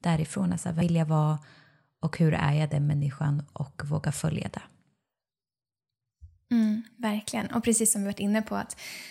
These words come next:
Speaker 2: med den här typen av typ komplex eller vad det nu är man har med sig kan se så olika ut, precis som det gör för dig och mig.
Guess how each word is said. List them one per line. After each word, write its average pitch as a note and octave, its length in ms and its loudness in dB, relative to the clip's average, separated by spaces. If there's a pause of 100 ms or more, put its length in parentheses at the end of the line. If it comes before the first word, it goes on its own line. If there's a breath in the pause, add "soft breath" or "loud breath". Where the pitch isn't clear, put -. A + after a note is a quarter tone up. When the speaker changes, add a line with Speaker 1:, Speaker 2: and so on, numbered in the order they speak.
(120)
Speaker 2:
med A3 120 2
den A3 100 2
här A3 140 2
typen G#3+ 320 -6
av - 40 -8
typ - 300 -14
komplex C#4+ 680 -4
eller G#3+ 140 -2
vad G#3 220 -4
det G#3+ 40 -4
nu G#3 160 -4
är G#3 300 0
man G3 300 -4
har G3+ 260 -4
med G3+ 320 -2
sig - 360 0 (280 loud breath)
kan A3 160 0
se G#3+ 160 0
så G3 400 -4
olika G3 500 -4
ut, G#3+ 260 -2
precis G3+ 300 -4
som F#3+ 140 -4
det F#3+ 60 -4
gör F#3+ 120 -4
för - 140 -10
dig G3 260 -4
och G3+ 60 0
mig. A3 420 2